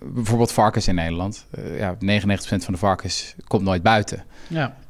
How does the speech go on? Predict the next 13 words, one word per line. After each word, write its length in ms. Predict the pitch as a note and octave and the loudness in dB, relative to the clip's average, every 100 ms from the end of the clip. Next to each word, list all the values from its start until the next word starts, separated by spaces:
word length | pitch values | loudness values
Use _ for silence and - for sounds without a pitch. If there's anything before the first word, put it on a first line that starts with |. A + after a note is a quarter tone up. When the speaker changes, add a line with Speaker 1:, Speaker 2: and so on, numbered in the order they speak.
| - - - | -20 -20 -18
Speaker 1:
Ja, 300 | - F2+ F2 | -10 -6 -6
dat 160 | F2 F2+ | -6 -2
vind 140 | G#2+ | 0
ik 60 | F#2+ | 2
heel 180 | F#2+ F#2+ | 2 2
raar. 320 | A2+ F#2+ F2+ | 2 2 0
Een 80 | F2+ | 0
varken 320 | G#2 F#2+ G2 | 2 2 2
hoort 140 | F#2+ | 0
toch 180 | F#2+ G2 | 0 0
in 60 | G2 | 2
de 60 | |
modder, 460 | F#2+ A2+ G2+ E2+ F2+ | 4 2 2 -2 -6